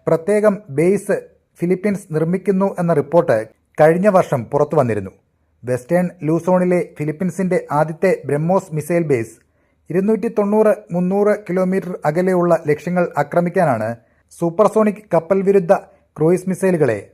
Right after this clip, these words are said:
അവിടെ സ്ഥാപിച്ചത്. രണ്ടായിരത്തി പന്ത്രണ്ട് മുതൽ ചൈനയുടെ നാവികസേന യഥാർത്ഥത്തിൽ കൈവശപ്പെടുത്തിയിരിക്കുന്ന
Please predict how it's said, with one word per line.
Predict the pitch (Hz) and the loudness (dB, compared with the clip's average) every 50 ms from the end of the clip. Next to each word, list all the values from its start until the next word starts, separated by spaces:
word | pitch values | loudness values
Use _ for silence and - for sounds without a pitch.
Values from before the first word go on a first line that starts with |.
| _ _ - | _ _ 0
അവിടെ | 147 147 175 170 170 135 - - - | 0 2 6 4 4 4 2 -6 -6
സ്ഥാപിച്ചത്. | _ - 143 143 139 139 - 135 104 95 - _ _ _ _ _ _ _ _ _ _ _ _ - | _ 2 2 2 2 0 -4 -4 -6 -6 -12 _ _ _ _ _ _ _ _ _ _ _ _ -4
രണ്ടായിരത്തി | 151 170 202 214 226 233 240 254 | 4 8 8 8 8 6 0 -4
പന്ത്രണ്ട് | - - 196 190 190 196 220 220 214 240 | -2 0 0 0 2 0 0 2 0 0
മുതൽ | 208 175 143 127 113 113 - - _ _ _ _ _ _ _ _ _ _ _ - | 0 2 0 -2 -2 -2 -10 -14 _ _ _ _ _ _ _ _ _ _ _ 2
ചൈനയുടെ | 180 185 196 202 214 226 226 233 - - | 2 2 4 4 2 2 2 2 0 0
നാവികസേന | 160 175 180 180 175 208 196 202 - 214 214 208 202 190 - - | 0 0 0 2 0 0 0 0 2 2 2 2 2 0 -2 -4
യഥാർത്ഥത്തിൽ | 160 156 175 185 185 180 - 185 - 208 202 175 - | -2 2 2 2 2 0 -4 -2 -2 -2 -2 0 0
കൈവശപ്പെടുത്തിയിരിക്കുന്ന | 170 170 170 185 180 - 202 175 196 185 180 190 190 180 175 156 165 135 117 107 107 | 0 0 0 0 -2 -4 -4 -4 -2 -4 -2 -2 -2 -2 -2 -4 -4 -4 -4 -6 -8